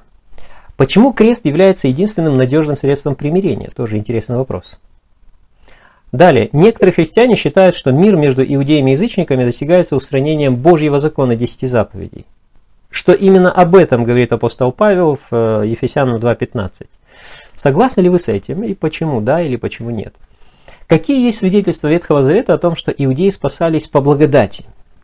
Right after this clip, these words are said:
через веру, м, ещё до пришествия Христа, что иудеи спасались не законом, не делами, но что спасались по благодати? В Ветхом Завете найдите такие примеры и тексты.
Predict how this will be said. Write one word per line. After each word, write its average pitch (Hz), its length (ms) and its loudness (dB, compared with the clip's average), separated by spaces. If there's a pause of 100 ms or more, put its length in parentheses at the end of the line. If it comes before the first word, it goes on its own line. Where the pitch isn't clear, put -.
(380)
через 123 300 -2
веру, 151 400 0 (520)
м, 104 220 -16
ещё 120 260 -4
до 147 180 0
пришествия 131 460 -4
Христа, - 500 -8
что - 260 -10
иудеи 113 420 -4
спасались 117 600 -8 (220)
не 139 160 0
законом, 147 560 -2
не 127 200 -2
делами, 139 580 0
но 117 120 -8
что - 180 -10
спасались 113 480 -8
по 110 100 -14
благодати? 107 460 -6
В 104 40 -10
Ветхом 147 280 -4
Завете 131 260 -2
найдите 113 340 -6
такие 113 380 -6
примеры 135 420 -4
и 107 40 -6
тексты. - 420 -12